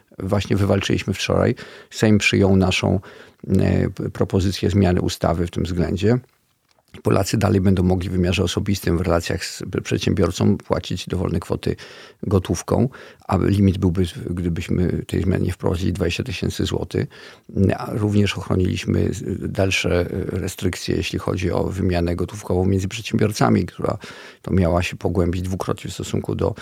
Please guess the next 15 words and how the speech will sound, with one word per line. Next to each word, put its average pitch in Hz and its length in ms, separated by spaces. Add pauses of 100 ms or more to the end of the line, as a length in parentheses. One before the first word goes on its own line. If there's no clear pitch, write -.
(260)
aktualnych, - 760
mm, - 300
ograniczeń. 82 600
Więc - 280 (320)
myślę, 120 240
że 107 100
to 107 120
jest 98 180
dobra, 98 380 (300)
dobra 98 280
ustawa 104 500
i - 100
służy 104 260
ona 95 160
wolności. - 560